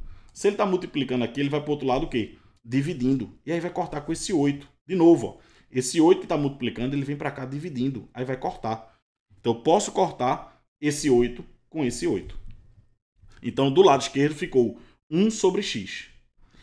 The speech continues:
Do outro lado ficou quatro em cima, dois e dezessete. Opa, ainda dá pra simplificar quem? O quatro com dois. Porque quatro dividido por dois vai dar dois. Então, em cima ficou dois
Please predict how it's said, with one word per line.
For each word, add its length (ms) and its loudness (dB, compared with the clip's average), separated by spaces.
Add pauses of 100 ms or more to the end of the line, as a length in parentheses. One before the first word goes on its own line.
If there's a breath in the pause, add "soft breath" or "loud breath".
(160 soft breath)
Do 120 8
outro 240 10
lado 220 6
ficou 500 -2 (320)
quatro 440 10
em 80 4
cima, 500 -2 (380)
dois 680 10
e 60 -4
dezessete. 680 2
Opa, 520 12
ainda 380 6
dá 140 4
pra 160 -2
simplificar 760 0
quem? 400 4 (240 loud breath)
O 160 -2
quatro 380 6
com 180 -2
dois. 480 10 (240 soft breath)
Porque 180 -6 (140)
quatro 600 6 (380)
dividido 420 0
por 180 2
dois 240 4
vai 120 4
dar 440 2
dois. 500 4 (2500 soft breath)
Então, 240 4
em 60 6
cima 280 2
ficou 280 4
dois 480 8